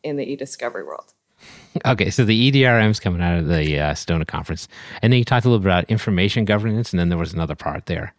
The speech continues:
Speaker 2: as well that I forget. Sorry.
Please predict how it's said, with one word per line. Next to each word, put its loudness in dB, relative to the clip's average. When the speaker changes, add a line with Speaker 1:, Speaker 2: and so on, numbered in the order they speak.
Speaker 2:
as -8
well -8
that 0
I 0
forget. -8
Sorry. -10